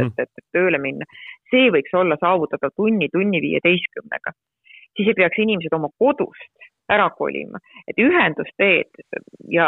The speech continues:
ja kõik meie majade soojustamine on need kaks asja, mis on, mis on minul küll väga südamel ja esimesed asjad.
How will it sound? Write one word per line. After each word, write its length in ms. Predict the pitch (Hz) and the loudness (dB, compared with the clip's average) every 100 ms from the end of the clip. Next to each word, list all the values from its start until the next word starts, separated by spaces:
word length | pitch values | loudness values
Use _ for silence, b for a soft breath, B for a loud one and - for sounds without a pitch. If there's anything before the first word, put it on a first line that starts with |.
| - | 2
ja 180 | 160 165 | 0 2
kõik 480 | 202 208 - - | 0 0 -4 -12
meie 220 | 170 165 156 | -6 -4 0
majade 400 | 196 214 170 143 | 0 0 0 -2
soojustamine 580 | 180 170 151 147 156 156 | 0 0 -2 -10 -6 -4
on 100 | 170 | 0
need 240 | 202 196 | 2 2
kaks 320 | - 165 - | -2 -4 -2
asja, 280 | 156 - - | -4 -2 -6
mis 180 | 147 143 - | -6 -6 -6
on, 220 | 147 151 B B B 233 | -4 -6 B B B -6
mis 180 | 165 | 0
on 140 | 175 170 | 2 2
minul 260 | 185 170 | 2 2
küll 160 | - 175 | 2 2
väga 260 | 175 175 160 | 2 0 -2
südamel 500 | 175 170 151 147 143 | -2 0 0 2 2
ja 100 | 151 | 0
esimesed 460 | 170 170 139 151 151 | 0 -2 -2 -2 -2
asjad. 320 | 160 165 | -2 -2